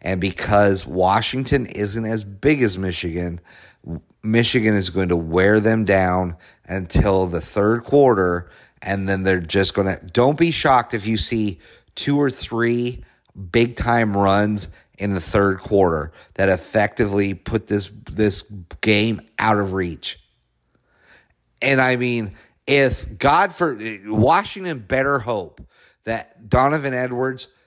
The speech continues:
continues to be M I A. If Donovan Edwards has a great game, Michigan will blow Washington out by at least three scores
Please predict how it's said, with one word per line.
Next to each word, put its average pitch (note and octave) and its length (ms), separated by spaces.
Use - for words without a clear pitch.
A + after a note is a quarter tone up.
continues B2+ 840
to G#2 100
be G#2 220
M G2+ 180
I F#2+ 160
A. D#2+ 380
If G2 420
Donovan F3+ 640
Edwards F#2+ 580
has B2+ 280
a A#2 160
great G#2+ 500
game, D3+ 520
Michigan F3 680
will A#2 140
blow A#2 600
Washington C3 800
out A#2 340
by A2 260
at G2+ 220
least C3+ 640
three C3+ 380
scores F2+ 720